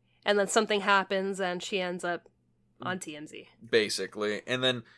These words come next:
Speaker 2: she finds out, oh, Cotton's dead, now she's gonna go to the set of Stab Three because, oh, we gotta, he did it, just did a cameo there, I'm gonna go there and get, get the scoop,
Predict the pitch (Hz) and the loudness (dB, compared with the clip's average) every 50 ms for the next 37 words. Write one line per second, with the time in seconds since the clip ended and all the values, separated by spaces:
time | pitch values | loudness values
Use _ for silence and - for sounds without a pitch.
0 | _ _ - 139 131 117 127 123 117 120 117 110 - 113 107 98 - - 113 120 | _ _ -4 -4 0 2 2 4 6 6 6 8 6 4 4 4 6 6 6 6
1 | 120 120 120 107 104 120 117 117 117 113 110 107 107 - 117 113 101 113 107 104 | 6 4 -2 4 8 10 12 12 10 8 6 2 2 2 0 -4 -4 -6 -2 0
2 | 113 113 113 107 101 - - 123 110 104 - - - 120 104 107 107 90 - - | 0 2 2 2 0 2 2 2 2 2 0 2 4 6 6 6 4 4 0 -8
3 | - 113 107 113 107 104 101 95 104 101 113 110 110 98 - - - - - - | -8 -2 0 0 0 0 0 -4 -4 0 2 2 2 2 -2 -10 -20 -20 -20 -20
4 | _ _ - 117 127 139 135 123 120 113 127 127 127 120 117 110 - - - 123 | _ _ 2 4 6 6 6 6 6 4 4 6 8 8 8 6 2 0 -6 -6
5 | 143 131 123 143 127 120 117 107 135 131 - 135 120 113 - 131 127 127 127 127 | -2 4 4 4 4 4 0 0 0 2 2 0 0 0 -2 0 0 2 2 2
6 | 127 123 131 131 131 131 127 123 123 117 131 131 131 120 120 117 120 135 - - | 0 4 6 6 6 6 2 0 0 2 4 2 4 4 2 2 2 0 0 0
7 | - - 180 170 - 117 - - - - 185 139 101 | -2 -4 -4 -2 0 0 0 0 0 -2 -6 -6 -6